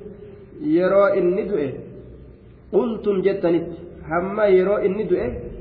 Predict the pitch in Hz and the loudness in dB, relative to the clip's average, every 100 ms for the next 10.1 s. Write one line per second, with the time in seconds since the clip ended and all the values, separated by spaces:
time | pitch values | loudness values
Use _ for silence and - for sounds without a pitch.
0 | - 208 240 190 196 185 190 175 175 - | -6 -2 -2 -4 -4 -2 0 0 0 -2
1 | - - - - - - - - 185 240 | -10 -16 -18 -18 -20 -20 -18 -2 2 4
2 | 190 156 - - - - - 160 208 220 | 2 -2 -4 -10 -16 -18 -10 2 2 2
3 | - - - - 170 190 175 165 165 170 | -6 -12 -16 -8 0 2 2 2 0 2
4 | 180 160 139 160 165 175 190 226 233 - | 4 4 0 0 2 4 4 2 -2 -10
5 | - - - - - - - - - - | -14 -18 -20 -20 -20 -20 -20 -20 -20 -20
6 | - - - - - - - - 156 175 | -20 -20 -20 -20 -20 -20 -20 -8 -2 2
7 | 175 - - - - - - - - 165 | 2 0 -8 -14 -18 -20 -20 -20 -2 2
8 | 214 240 220 214 214 196 190 202 226 202 | 2 4 4 2 0 0 0 0 0 -2
9 | 196 214 214 285 233 202 208 202 190 185 | 0 -2 0 0 2 4 4 2 0 0
10 | 185 | -2